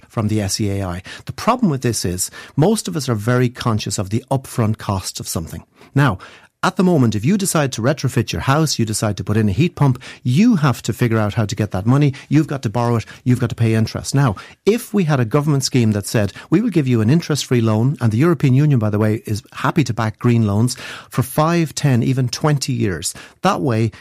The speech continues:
you're no longer faced with the upfront cost. And most of us, Matt, are scared off by the upfront cost. The fact, for example, that we might save two thousand a year,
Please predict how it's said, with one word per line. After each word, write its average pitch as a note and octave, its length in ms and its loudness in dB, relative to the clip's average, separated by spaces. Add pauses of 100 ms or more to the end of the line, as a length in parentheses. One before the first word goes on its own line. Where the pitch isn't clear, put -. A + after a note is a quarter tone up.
you're C#3 160 2
no C#3 140 4
longer D#3 380 2
faced A2+ 460 -2
with A#2+ 120 -4
the - 240 -4
upfront C#3+ 520 0
cost. - 360 -4
And D3 180 4
most G#3+ 300 0
of B2+ 80 -4
us, A2+ 80 -4
Matt, A2 240 0
are B2 40 -6
scared C#3 380 0
off G#2+ 220 -2
by G#2 100 -2
the A2 160 -2 (100)
upfront A#2 460 -2
cost. - 420 -8 (200)
The - 80 -4
fact, - 340 -2 (220)
for - 120 0
example, A2+ 380 0
that G#2+ 100 -2
we A#2 80 4
might A2+ 200 2
save A2 260 0
two C3+ 160 2
thousand A2+ 340 0
a G2+ 40 0
year, G2 340 2